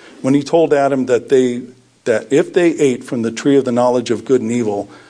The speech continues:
that they would surely die. Pharaoh wasn't just mean and cruel.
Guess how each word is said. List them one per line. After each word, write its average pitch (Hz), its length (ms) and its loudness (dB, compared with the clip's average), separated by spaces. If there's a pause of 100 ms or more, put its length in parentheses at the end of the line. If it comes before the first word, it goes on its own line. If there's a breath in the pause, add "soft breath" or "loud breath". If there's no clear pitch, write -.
(140 loud breath)
that - 180 -6
they 135 140 2
would 127 220 -6
surely 113 440 0
die. 98 400 -4 (2000 soft breath)
Pharaoh 175 280 2
wasn't 156 480 -2
just 131 320 -2
mean 127 500 2
and 107 180 -4
cruel. 104 600 -4